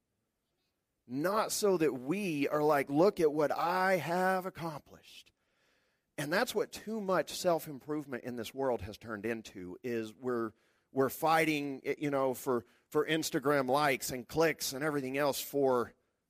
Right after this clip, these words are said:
"Look what I have done." Where God, he has a discipleship process,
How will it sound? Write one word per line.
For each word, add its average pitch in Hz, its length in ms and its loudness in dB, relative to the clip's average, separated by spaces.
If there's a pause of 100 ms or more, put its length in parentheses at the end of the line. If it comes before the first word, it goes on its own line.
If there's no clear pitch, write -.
(120)
"Look 143 240 0
what - 240 0
I 156 320 2
have 120 280 -4
done." 110 280 -4 (2000)
Where 139 220 0
God, 147 560 0 (340)
he 208 200 0
has 185 320 -2
a 170 60 -6
discipleship 143 720 -4
process, - 800 -6